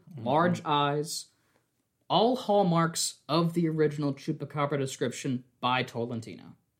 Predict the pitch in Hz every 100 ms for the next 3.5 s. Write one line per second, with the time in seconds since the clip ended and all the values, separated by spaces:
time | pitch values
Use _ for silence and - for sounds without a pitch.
0 | _ _ _ _ _ _ _ _ 170 170
1 | 165 156 156 _ _ _ 160 160 147 160
2 | 160 151 151 139 139 143 - 143 147 147
3 | 135 127 123 113